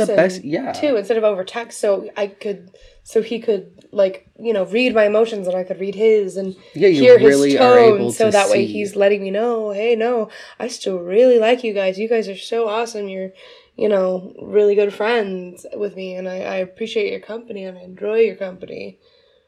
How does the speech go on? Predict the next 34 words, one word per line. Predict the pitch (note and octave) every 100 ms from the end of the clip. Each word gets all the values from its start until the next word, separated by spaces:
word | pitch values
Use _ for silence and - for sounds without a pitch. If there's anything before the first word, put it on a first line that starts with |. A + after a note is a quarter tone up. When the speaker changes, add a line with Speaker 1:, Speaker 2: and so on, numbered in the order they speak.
| _ _ _ _ _ _ -
Speaker 2:
And | F3+ F3+
even, | E3 G3+ A#3+ -
too, | D#3+ E3+
I | B2+
think, | C3+ C3
like, | B2+ B2
that's, | B2+ D#3+ - - _
would | D3 E3+ E3+ -
technically | A#2 C3 C#3+ C3 C#3
be, | A#2 A2+
like, | A#2+ G#2
bad | - G#2+ G#2+
news. | G#2+ G#2+ G#2+ A#2
Like, | A#2+ -
you | B2+
would | A#2+
assume | A2+ - B2+ A#2 A#2
that, | A2
like, | A2+ -
"Uh-oh, | A#2 - A2+ F4
Speaker 1:
Yeah, | F#4 D#4+ B3+
Speaker 2:
how | C4
are | C4+
they |
gonna | C4 B3
Speaker 1:
"Oh, | A3+
I'm | A3+
Speaker 2:
react?" | A3
Speaker 1:
breaking | G#3 G#3+ A3
something | G3 F#3 G3
off," | G#3 C4+ C#4 C4
but | G3
it | G3
was, | G3 G#3+ -